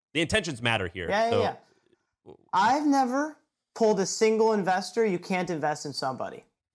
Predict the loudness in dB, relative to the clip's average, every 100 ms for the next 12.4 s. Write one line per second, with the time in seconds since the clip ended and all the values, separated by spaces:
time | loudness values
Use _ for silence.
0 | _ _ _ _ _ _ _ _ _ _
1 | _ _ _ _ _ _ _ -2 0 0
2 | 0 0 0 0 0 2 2 0 -2 -12
3 | -20 _ _ _ -2 0 -2 -10 _ -2
4 | 2 2 2 0 0 -2 -2 0 0 0
5 | -2 -4 -6 -4 -8 -8 _ _ _ _
6 | _ _ _ _ _ 0 2 0 -2 -2
7 | 0 2 0 -2 0 0 -2 -4 -4 -2
8 | -2 -2 -2 -4 -2 -4 -4 -6 -6 -4
9 | -2 -2 0 -2 -2 0 -2 0 -4 -4
10 | -14 _ _ _ _ 0 2 4 2 2
11 | 2 0 -2 -2 -4 -4 -4 -2 -2 -4
12 | -4 -4 -6